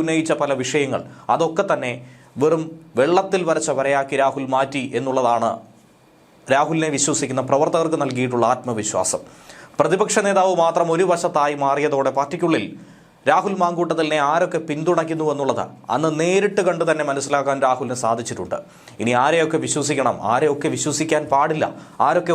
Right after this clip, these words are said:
ഒപ്പം നിന്ന് പിന്നിൽ നിന്ന് കുത്തി എന്നുള്ള കാര്യങ്ങളൊക്കെ രാഹുലിന് കൃത്യമായി തന്നെ മനസ്സിലാക്കിയിട്ടുണ്ട്. തികച്ചും വ്യക്തിപരമായ ചില കാര്യങ്ങൾ അത് പൊതുമധ്യത്തിൽ എടുത്തിട്ട് തന്നെ അവഹേളിക്കാനും തൻ്റെ ഇമേജ് തകർക്കാനും തൻ്റെ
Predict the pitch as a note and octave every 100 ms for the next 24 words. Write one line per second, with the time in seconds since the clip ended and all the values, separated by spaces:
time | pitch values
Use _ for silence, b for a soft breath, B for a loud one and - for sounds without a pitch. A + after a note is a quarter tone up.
0 | D#3+ D#3+ A3+ F#3 E3+ E3+ E3 G3 F#3+ F3
1 | D#3 D#3+ C3+ - B B C3+ E3 D#3+ D3+
2 | C3+ D3+ C#3+ B2+ C#3 F#2 - A#2 C3+ C#3+
3 | C#3 C#3 C#3 C#3+ C#3+ C3+ B2+ A2+ A#2 C3+
4 | C#3 A2+ A2+ G2 - F2+ - B B B
5 | D#3+ F3+ - G3 F#3 A3+ G#3 G3 F#3 F3+
6 | F3+ D#3 D3 D3 D3+ D3 C3 D#3 E3+ B
7 | B D#3+ G3+ G3+ F#3 E3+ E3+ D3+ D3 D3+
8 | C#3+ C3+ C#3+ C#3 - B B B B B2+
9 | E3 E3 E3+ E3+ E3 D#3 E3 E3 D#3 E3+
10 | E3+ - - B2+ D#3 G3 G#3 F#3 E3 D3+
11 | D3 C#3+ C#3 C#3 C3